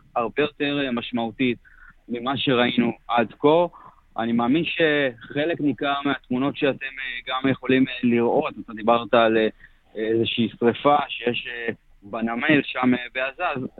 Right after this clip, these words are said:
חלק מזה זה כנראה חלק מהתקיפה, ואנחנו צריכים להיות עם העיניים לכיוון, אה,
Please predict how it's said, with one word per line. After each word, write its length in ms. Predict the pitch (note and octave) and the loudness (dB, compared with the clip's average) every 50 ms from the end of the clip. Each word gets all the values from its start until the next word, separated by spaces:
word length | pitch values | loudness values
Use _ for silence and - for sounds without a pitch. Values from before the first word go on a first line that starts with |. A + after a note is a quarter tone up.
| - - | -6 0
חלק 240 | - D#3+ F#3 F3+ D#3 | 2 4 4 4 4
מזה 260 | E3 D3 C3 D#3 D3 | 2 4 4 4 6
זה 180 | C#3 D3+ C#3+ C3+ B2 A2+ - | 6 4 4 2 0 -4 -2
כנראה 340 | C3 B2 B2 B2+ C#3 D3+ D3 C3 - | 0 2 2 4 4 2 2 2 2
חלק 280 | C#3 C#3 D3+ D3 - C#3+ | 2 4 4 4 4 2
מהתקיפה, 720 | C3 A#2+ A2 G2 _ - A2 - - D#3 D#3 D#3+ E3 D#3+ - - - _ - - _ _ - | 2 2 0 -2 _ -8 -8 -4 0 2 4 4 4 2 0 -6 -20 _ -20 -20 _ _ -8
ואנחנו 400 | G#2 A2 A2 C3+ C3+ B2+ D#3 D3 | -4 -2 -2 -2 -2 -2 -2 -2
צריכים 280 | - - - - D3 D3 | -4 -4 0 2 4 4
להיות 220 | C#3+ C#3+ D3 C#3 | 4 4 2 2
עם 140 | D3+ C#3 C3 | 2 4 4
העיניים 480 | B2 A#2+ A#2+ B2 C3 C3+ C3 C3 C3 B2 | 4 2 2 2 2 0 0 2 2 0
לכיוון, 400 | A#2 - - A#2+ G#2+ A2+ A#2+ A#2+ - B2 | 0 0 -4 -4 -4 -4 -6 -6 -6 -8
אה, 120 | B2 | -8